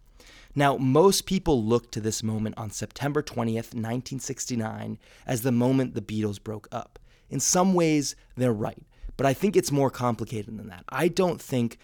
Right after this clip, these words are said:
that any of the Beatles thought it was genuinely over, not even John Lennon. Uh, there were eight months between this moment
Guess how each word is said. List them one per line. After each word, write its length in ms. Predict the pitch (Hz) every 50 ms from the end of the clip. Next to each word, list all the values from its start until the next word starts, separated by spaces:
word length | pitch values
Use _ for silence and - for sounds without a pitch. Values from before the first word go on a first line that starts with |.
| _ - -
that 140 | 120 - - -
any 260 | 156 165 170 175 165
of 120 | 156 131
the 80 | 135 127
Beatles 380 | 113 120 120 120 117 107 - -
thought 320 | - 113 117 113 - - -
it 100 | 110 107
was 140 | 120 110 -
genuinely 520 | - - 117 113 113 110 107 107 110 120
over, 240 | 110 107 98 - 110
not 300 | 120 120 127 143 170 175
even 280 | 165 160 139 135 127
John 260 | 113 117 113 117 110 110
Lennon. 360 | 117 120 117 107 - - - _ _ _ _ _ - _ - - -
Uh, 220 | - 113 110 - - -
there 260 | - 110 139 143 143
were 240 | 139 143 139 135 - - _ -
eight 220 | 165 180 190 -
months 300 | 147 139 131 127 120 -
between 500 | - - - - - 123 117 113 110 107
this 260 | 107 135 143 - -
moment 420 | 123 113 110 110 110 110 117 -